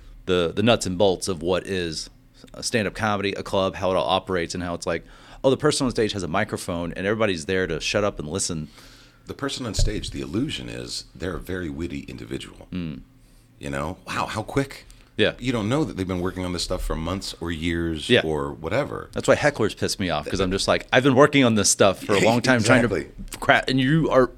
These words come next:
Speaker 1: mm, you're throwing so many
Speaker 2: This isn't the
Speaker 1: wrenches
Speaker 2: part.
Speaker 1: at my soul right now."
Speaker 2: Right.
Speaker 1: The gears of my soul. <laughs>
Speaker 2: Um, but it was cool being a, all of a sudden in, like, in a peer group, pe-, people I had never met
Speaker 1: Mm.
Speaker 2: before,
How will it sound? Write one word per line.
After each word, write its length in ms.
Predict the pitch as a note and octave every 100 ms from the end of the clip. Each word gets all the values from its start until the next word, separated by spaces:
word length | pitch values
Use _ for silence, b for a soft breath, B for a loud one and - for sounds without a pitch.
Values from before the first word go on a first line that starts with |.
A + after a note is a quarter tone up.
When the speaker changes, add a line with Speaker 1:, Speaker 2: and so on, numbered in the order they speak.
| -
Speaker 1:
mm, 440 | - G#3 F3+ F#2+ D#2+
you're 100 | A#2+
throwing 180 | E3+ D#3+
so 140 | - E3
many 120 | E3
Speaker 2:
This 80 | C3
isn't 200 | F3+ -
the 60 |
Speaker 1:
wrenches 100 | C3 G2
Speaker 2:
part. 120 | -
Speaker 1:
at 140 | B2+
my 140 | B2+ A#2
soul 440 | - - C#3 C#3
right 220 | A2+ F#2 F2
now." 220 | F2 F2
Speaker 2:
Right. 260 | C#2 A#1 - -
Speaker 1:
The 80 | G#2
gears 360 | D#3 D3 C#3+
of 60 | C3+
my 120 | A#2+
soul. 380 | - C#3 B2+ -
<laughs> 800 | - - - G#2+ - A2 A2+ -
Speaker 2:
Um, 480 | F#2+ G2+ G2+ G2 G2 - - _ _ - _ - _ - - _ F#2+
but 100 | A#2+
it 40 | B2+
was 100 | B2+
cool 180 | - E3+
being 600 | E3 D3+ C3+ A#2 G#2 -
a, 520 | F#2+ G#2 F#2 F2+ E2+ - _ _ _ _ E2+
all 120 | G#2
of 60 |
a 40 | A2+
sudden 220 | - G#2+
in, 100 | F#2+
like, 160 | D2 -
in 80 | A#1+
a 40 |
peer 300 | - - G#2+
group, 300 | C2+ A#1+ - -
pe-, 80 | F#2+
people 280 | - A2+ F3
I 40 |
had 140 | F#3 B1+
never 220 | A1+ A1+
met 180 | G1+ -
Speaker 1:
Mm. 160 | F2
Speaker 2:
before, 260 | D#2 A1